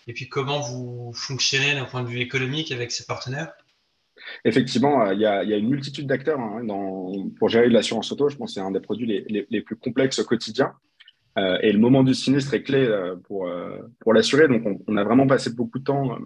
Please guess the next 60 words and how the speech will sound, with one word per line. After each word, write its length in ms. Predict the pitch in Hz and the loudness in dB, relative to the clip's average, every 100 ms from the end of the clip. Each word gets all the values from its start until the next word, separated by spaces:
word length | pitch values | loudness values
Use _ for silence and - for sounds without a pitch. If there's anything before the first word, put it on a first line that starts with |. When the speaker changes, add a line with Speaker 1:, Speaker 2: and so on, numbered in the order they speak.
| - | -8
Speaker 2:
à 80 | - | -6
construire 360 | - 117 131 | -4 0 4
une 60 | 113 | 4
architecture 600 | 104 110 110 - 127 123 | 4 0 -2 2 4 6
et, 100 | 95 104 98 - - - _ | 4 0 -4 -8 -20 -20 _
et, 40 | 101 | -2
et 40 | |
des 100 | 101 | 2
partenaires 460 | 98 - 113 127 - | 2 2 2 2 0
qui 120 | 101 | -4
nous 80 | 101 | 0
permettent 320 | 107 113 117 | 2 2 2
d'être 200 | 98 104 | 0 0
bons 260 | 117 127 135 _ _ _ | -4 -4 -6 _ _ _
à 60 | - | -8
tous 160 | - | 0
les 100 | 127 | 2
niveaux 320 | 117 117 135 - | 2 0 -4 -10
et 80 | 95 | -4
pas 160 | 120 | -2
uniquement 300 | 117 113 120 | 0 -2 -6
sur 120 | 110 | -4
la 80 | 107 | -4
souscription. 600 | - 104 - - 139 139 - - _ - | -4 -6 -8 -4 -4 -4 -14 -20 _ -20
Donc, 80 | 135 | 2
aujourd'hui, 480 | 131 127 120 131 160 | 4 6 6 8 6
euh, 160 | 147 - - - - | 6 0 -8 -16 -4
tout 120 | 165 | 2
notre 160 | 147 | 2
produit 320 | - 127 143 160 | 0 -6 0 0
est 100 | 131 | 0
construit 380 | - - 135 | -6 -2 2
en, 200 | 117 104 - | 2 0 -6
en 120 | 101 | -4
microservices 720 | 107 - 117 113 110 143 - - | -4 -4 -6 -4 -4 -6 -8 -4
et, 140 | 104 | -2
euh, 220 | 98 92 - | 0 -2 -2
en 160 | 107 | 0
A 80 | 110 | 2
P 120 | 110 113 | 2 2
I, 180 | 151 123 | 2 0
et 80 | 107 | 0
on 100 | 104 | 0
a 80 | |
connecté 460 | - 123 117 147 143 | 0 -2 0 -2 -4
tous 120 | 131 | -2
nos 120 | 123 | -4
partenaires 420 | 113 110 120 117 110 | -4 -8 -4 -2 -2
opérationnels 560 | 110 98 - 107 113 | -4 -8 -8 -4 -4
en 80 | 107 | -4
A 80 | 98 | -4
P 180 | 104 117 | -2 -2
I, 80 | - _ _ _ - | -6 _ _ _ -6
que 80 | |
ce 160 | 113 113 | -4 -4
soit 240 | 120 123 | 0 0
notre, 260 | 117 104 - | 2 -2 -4
euh, 400 | 92 95 101 101 | -4 -4 -4 -6
notre 240 | 104 98 | -8 -4
assureur, 500 | 98 - 107 135 147 | -2 2 4 4 2